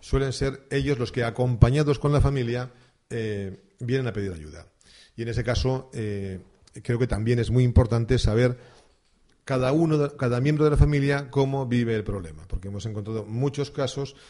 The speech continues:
en los que, eh, la gente lo que nos pide es, "Por favor, eh, cámbiennos, eh, a este,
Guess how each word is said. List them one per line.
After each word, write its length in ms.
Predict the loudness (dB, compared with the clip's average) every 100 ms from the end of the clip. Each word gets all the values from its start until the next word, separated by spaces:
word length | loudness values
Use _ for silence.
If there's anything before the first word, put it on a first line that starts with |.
| -20 _
en 80 | -4
los 140 | -4 -2
que, 260 | -4 -4 -6
eh, 480 | -8 -6 -8 -10 -16 _ _ _ _ -8
la 140 | -6
gente 240 | -6 -4
lo 140 | -2 0
que 80 | 0
nos 140 | 0
pide 340 | 0 2 2
es, 160 | 0 -4 _ _ _
"Por 160 | 6 8
favor, 480 | 4 0 -6 -10 _ -6
eh, 200 | -6 -4
cámbiennos, 720 | -2 -2 -2 -4 -6 -8 -12 _ _ -12
eh, 260 | -10 -10 -10
a 140 | -6
este, 420 | -4 -4 -6 -12